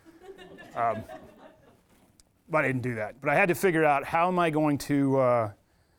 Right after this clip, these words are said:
put her in the book, but not have her take over the book like last time? If you, if you're writing a novel, everything has to go forward. The, the plot has to advance. There can be no extraneous stuff. You're gonna advance the plot forward, advance the plot forward, advance the plot forward. So I couldn't have a scene with Amina and Pike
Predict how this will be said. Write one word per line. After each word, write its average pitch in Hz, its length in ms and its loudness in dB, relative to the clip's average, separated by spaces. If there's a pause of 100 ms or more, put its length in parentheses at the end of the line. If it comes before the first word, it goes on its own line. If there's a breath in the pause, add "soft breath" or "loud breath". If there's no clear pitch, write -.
(180)
put 175 220 0
her 165 180 4
in 147 80 2
the 135 80 2
book, 123 340 -2 (100)
but 135 120 -4
not 135 160 0
have 127 120 0
her 127 60 -2
take 127 240 -4
over 147 180 0
the 113 80 -4
book 101 240 -8
like 95 140 -10
last 107 260 -6
time? 92 220 -20
If 107 140 -12
you, 147 60 0
if - 440 -16
you're 139 80 -2
writing 170 220 4
a 156 60 0
novel, 151 420 0 (360)
everything 156 800 0
has 127 300 -6
to - 80 -10
go 127 160 -2
forward. 110 520 -6
The, 110 100 -14
the 120 220 -12
plot 160 360 -2
has 139 220 -4
to 143 80 -4
advance. 131 440 -4 (320 soft breath)
There 127 80 -4
can 135 120 -6
be 135 100 0
no 170 200 2
extraneous 151 520 -2
stuff. - 380 -6
You're 113 80 -12
gonna 117 160 -6
advance 135 320 -4
the 135 80 -12
plot 139 240 0
forward, 131 220 -2
advance 120 280 -4
the 117 60 -14
plot 117 240 -4
forward, 113 240 -6
advance 113 260 -8
the 107 60 -18
plot 113 240 -4
forward. 110 260 -8 (640 soft breath)
So - 120 -4
I 156 40 2
couldn't 208 240 0
have 165 180 2
a 143 60 0
scene 147 260 0
with 135 100 0
Amina 135 320 0
and 123 120 -2
Pike 131 340 -2